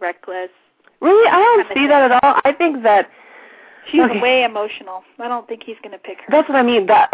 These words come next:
Speaker 2: she was crying again. There has not been a show where that girl hasn't cried.
Speaker 1: She's very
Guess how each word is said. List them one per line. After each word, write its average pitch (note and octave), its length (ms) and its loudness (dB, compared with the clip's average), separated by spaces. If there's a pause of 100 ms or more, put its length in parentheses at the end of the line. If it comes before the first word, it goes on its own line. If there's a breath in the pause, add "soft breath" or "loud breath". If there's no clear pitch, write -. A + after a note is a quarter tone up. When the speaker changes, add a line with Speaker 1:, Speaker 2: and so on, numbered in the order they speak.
(100)
Speaker 2:
she D4 80 0
was C4 140 -2
crying G#3+ 580 0
again. A3+ 720 2
There B3+ 120 2
has E4+ 180 2
not A#3 240 2
been C4+ 100 2
a D#4+ 60 2
show F#3 300 2
where G#3+ 100 2
that G3+ 160 2
girl G#3 160 0
hasn't F3 360 0
cried. - 420 0
Speaker 1:
She's F4+ 160 2
very G4 240 2